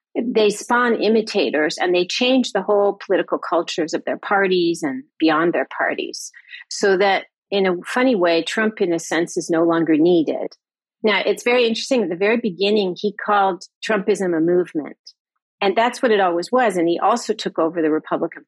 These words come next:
Party and he submitted it to a kind of authoritarian discipline. There was a party line, very effective, right? But he's spawned imitators.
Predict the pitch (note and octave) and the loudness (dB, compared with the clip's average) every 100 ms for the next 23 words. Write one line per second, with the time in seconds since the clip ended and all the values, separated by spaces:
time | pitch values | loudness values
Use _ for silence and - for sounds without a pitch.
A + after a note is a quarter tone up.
0 | - A3 F#3 D3 - _ F3+ E3 E3 E3+ | -2 0 0 -4 -8 _ -4 -2 -2 -2
1 | - F3 F#3 G3 F#3+ E3 - E3+ - E3 | 0 2 2 4 2 0 -2 -6 -2 0
2 | E3 D3+ E3+ - E3 E3 - E3+ D#3 D#3 | 0 -2 -4 0 0 0 -2 0 0 -2
3 | F#3 - - D#3+ - _ _ _ E3+ D#3+ | -4 -6 -8 -8 -8 _ _ _ 0 0
4 | - - G3 F3+ E3 D#3 D#3+ D#3+ D3+ G3 | -2 -2 0 2 4 2 2 2 2 2
5 | G3+ F3+ D#3+ - D#3+ - - - - _ | 2 0 -2 -4 -4 -4 -10 -12 -14 _
6 | _ E3 F3+ - _ _ - - - _ | _ -2 0 -2 _ _ -20 -20 -20 _
7 | G#3+ G#3 - _ _ - B3 A3 - - | 0 0 -2 _ _ -2 0 0 -2 -2
8 | B3 B3+ A#3 G#3+ A#3+ B3+ - E3 - G3+ | 0 0 -2 0 2 0 -2 -2 -2 -2
9 | D4 - - | -2 -8 -14